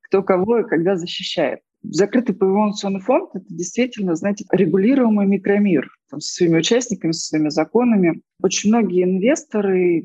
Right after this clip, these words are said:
в том числе частные инвесторы, отдавая активы в зэпиф, очень боятся дальнейшей судьбы этих активов, <laughs> потому что управляющая компания все-таки доверительный управляющий. И, собственно, пай, бумага прекрасная, но как бы на вопрос, э,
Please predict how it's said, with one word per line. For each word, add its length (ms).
в 40
том 80
числе 200
частные 380
инвесторы, 560
отдавая 480
активы 400
в 40
зэпиф, 420
очень 300
боятся 720
дальнейшей 520
судьбы 440
этих 260
активов, 580
<laughs> 240
потому 160
что 280
управляющая 500
компания 340
все-таки 460
доверительный 520
управляющий. 800
И, 40
собственно, 360
пай, 520
бумага 440
прекрасная, 720
но 180
как 200
бы 220
на 120
вопрос, 560
э, 260